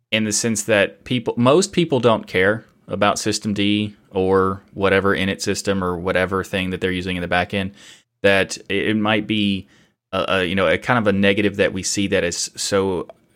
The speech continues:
he-, so quickly, and also not even understand what's related to it. But there's a, most of the time that I've seen people have, like, massive hatred on a particular project,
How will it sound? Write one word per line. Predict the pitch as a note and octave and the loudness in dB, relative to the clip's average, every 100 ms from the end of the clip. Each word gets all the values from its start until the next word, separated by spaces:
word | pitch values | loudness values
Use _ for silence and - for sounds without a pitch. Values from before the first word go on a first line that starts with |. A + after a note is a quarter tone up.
| - - | -12 -4
he-, | - - | -2 -2
so | - - C3+ | -4 2 2
quickly, | B2 - C3+ A#2+ - E2 - - _ _ | 2 0 0 0 -2 -8 -8 -16 _ _
and | G2 G2 - - | -2 -2 -2 0
also | A#2 B2+ C3+ | 2 4 4
not | A#2+ A2+ | 4 4
even | G2+ | 2
understand | G2+ F2 - G2+ F2+ | 0 -2 -4 -4 0
what's | F2+ E2+ - | -2 -2 -6
related | F2 F2 G2 - | -4 -2 -4 -4
to | A2+ | 0
it. | A2+ - - - _ _ | 0 0 -20 -20 _ _
But | F#2 G2+ - - - | 2 2 2 -6 -2
there's | G#2 G#2 | 0 0
a, | |
most | G#2 A2 B2 B2+ B2+ | 0 4 4 2 -4
of | |
the | A2+ | -4
time | - G#2 A2 A#2+ G#2 | 0 0 2 0 -4
that | G2 F#2 | -6 0
I've | G2 G2+ | 0 0
seen | G#2+ G#2+ G2+ | -2 0 0
people | G#2 G2+ F#2 | -2 -4 -2
have, | G2 F2+ | -2 0
like, | F2 E2+ | -2 -4
massive | F2 F#2+ G2+ A2 - G#2 | -6 0 0 0 -2 -2
hatred | G#2 G2+ G2+ A2 | 0 0 2 0
on | F#2+ F#2 | 0 -2
a | |
particular | E2+ F#2+ F#2 F2+ | -6 -6 -4 -2
project, | F#2+ F#2+ A#2 A2 | 0 2 0 -2